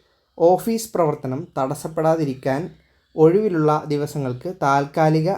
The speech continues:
നിയമനം നടത്താവുന്നതാണ്. അത് ധനകാര്യ വകുപ്പ് പുറപ്പെടുവിച്ചിരിക്കുന്ന വ്യവസ്ഥകൾക്ക് വിധേയമായിരിക്കും.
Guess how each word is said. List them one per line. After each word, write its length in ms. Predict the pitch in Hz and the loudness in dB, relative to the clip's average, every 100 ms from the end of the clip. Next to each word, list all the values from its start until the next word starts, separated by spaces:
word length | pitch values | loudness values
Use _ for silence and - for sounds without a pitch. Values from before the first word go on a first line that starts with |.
| 156 | -2
നിയമനം 320 | 143 127 135 233 _ _ _ _ - | -2 -2 -4 -6 _ _ _ _ -2
നടത്താവുന്നതാണ്. 760 | 143 139 135 135 127 151 147 113 - _ - _ _ _ _ _ _ _ _ _ _ _ - _ _ _ 175 | 0 0 2 2 2 0 0 -2 -12 _ -20 _ _ _ _ _ _ _ _ _ _ _ -20 _ _ _ 2
അത് 300 | 180 220 - | 4 2 2
ധനകാര്യ 460 | 156 160 160 175 196 190 | 2 4 4 6 6 4
വകുപ്പ് 320 | 135 123 147 160 _ | 0 -2 -6 -8 _
പുറപ്പെടുവിച്ചിരിക്കുന്ന 920 | 165 139 156 156 160 160 131 127 135 - | -6 -2 0 0 0 -6 -6 -4 -4 -2
വ്യവസ്ഥകൾക്ക് 640 | 143 127 127 143 120 - 247 - _ _ _ _ _ - 190 | -2 -2 -2 -4 -4 -4 -8 -10 _ _ _ _ _ -6 -2
വിധേയമായിരിക്കും. 720 | 170 156 147 117 107 - | 4 4 4 -2 -6 -14